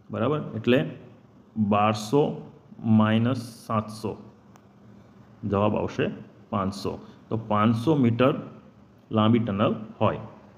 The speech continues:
Right answer is પાંચસો. ઓકે. એક ટ્રેન એકસો વીસ મીટર લાંબી છે, સાઠ કિમી પ્રતિ અવરથી દોડે છે અને એક માણસ છ કિમી પ્રતિ અવરથી એક સરખી દિશામાં દોડે છે, તો ટ્રેન માણસને કેટલા સમય પસાર કરશે? આપણી પાસે અહીંયા છે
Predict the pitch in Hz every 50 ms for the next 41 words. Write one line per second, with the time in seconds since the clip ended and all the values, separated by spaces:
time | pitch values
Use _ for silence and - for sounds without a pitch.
0 | - - - - - - 107 92 87 87 87 85 80 - 82 101 - - - -
1 | - - - 85 78 78 - - - - - - - - - - - - - -
2 | 95 - - - - - - - _ _ - - - 151 165 165 165 156 - 151
3 | 143 127 104 - 110 117 113 - 139 131 123 127 139 135 - - 135 135 131 113
4 | 110 107 101 95 98 - - - - - - - _ _ _ _ _ _ _ _
5 | _ _ _ _ - - - _ - _ _ - - - 143 147 151 151 - 151
6 | 147 147 143 - 135 135 135 135 131 127 123 123 113 117 113 110 107 104 104 101
7 | 104 104 98 - - - - - _ _ _ _ _ _ _ _ - - _ -
8 | - - - - - - - - 127 123 113 123 - - - - - - 139 156
9 | 165 156 139 139 139 143 139 139 - - 160 160 160 156 151 143 127 139 139 135
10 | 139 139 135 139 113 113 151 160 - - - 135 131 139 127 131 - - 147 135
11 | 135 131 135 135 135 123 - 123 117 110 113 - 127 135 147 139 127 123 127 131
12 | 127 - 117 110 - - 143 131 110 - 117 110 110 113 107 - 101 95 98 101
13 | - - 107 107 113 113 127 120 117 117 113 120 120 117 117 117 113 117 120 123